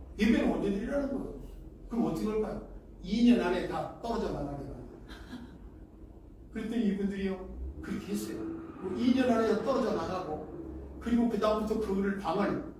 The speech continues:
에이비씨 다락방으로 소문을 내놓고 꽃꽂이도 하게 하고 춘찬 노래 연습도 하게 하고, 그러면서 예배실 지장 없는 곳에 시간 지장 없을 때 그런 걸로 하고서 지금까지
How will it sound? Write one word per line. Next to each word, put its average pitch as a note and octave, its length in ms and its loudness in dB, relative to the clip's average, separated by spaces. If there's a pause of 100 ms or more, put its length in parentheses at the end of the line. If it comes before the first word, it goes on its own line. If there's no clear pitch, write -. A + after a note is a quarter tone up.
(160)
에이비씨 A#3+ 400 8
다락방으로 G#3 760 2
소문을 C#4+ 580 6
내놓고 - 640 -2 (460)
꽃꽂이도 G3 600 2
하게 D3+ 320 -2
하고 D3 340 0
춘찬 D#3+ 480 -4 (480)
노래 D#3+ 280 4
연습도 D#3 380 2
하게 D#3 280 -2
하고, C#3+ 280 -4
그러면서 B3 720 2
예배실 G#3 560 6
지장 G#3+ 320 0
없는 C4+ 320 4
곳에 A3+ 460 2
시간 - 420 2
지장 G#3 340 2
없을 F#3+ 320 -2
때 - 400 -4
그런 G#3+ 200 4
걸로 G#3 160 6
하고서 G#3 640 0 (160)
지금까지 F#3+ 880 0